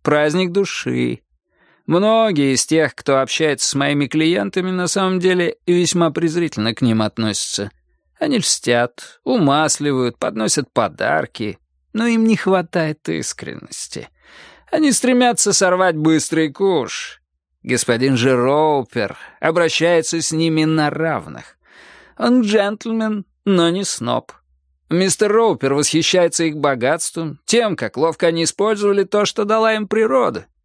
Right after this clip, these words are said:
Он восхищается их смелостью и умением.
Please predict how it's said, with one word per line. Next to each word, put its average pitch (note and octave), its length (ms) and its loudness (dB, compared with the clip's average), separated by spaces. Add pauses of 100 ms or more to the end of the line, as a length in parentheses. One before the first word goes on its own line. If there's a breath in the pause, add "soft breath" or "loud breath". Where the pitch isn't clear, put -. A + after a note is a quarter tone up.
(360)
Он C#4+ 160 2
восхищается B3 800 0
их G#3+ 100 -2
смелостью G3 680 0
и A#3 40 2
умением. A#3 580 0